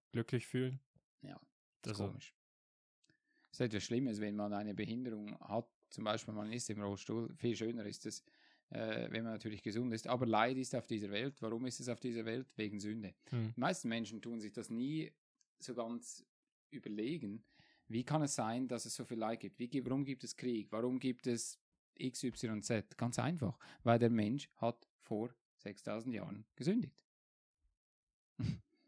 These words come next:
Speaker 2: Woher kommt es? Warum tut der Mensch?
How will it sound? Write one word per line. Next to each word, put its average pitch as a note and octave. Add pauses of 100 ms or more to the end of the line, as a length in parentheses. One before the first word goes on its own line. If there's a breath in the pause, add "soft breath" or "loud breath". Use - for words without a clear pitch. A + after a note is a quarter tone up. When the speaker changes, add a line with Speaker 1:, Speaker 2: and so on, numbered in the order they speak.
(1700)
Speaker 2:
Woher F3+
kommt A3+
es? - (140)
Warum G3+
tut E3
der C#3
Mensch? A#2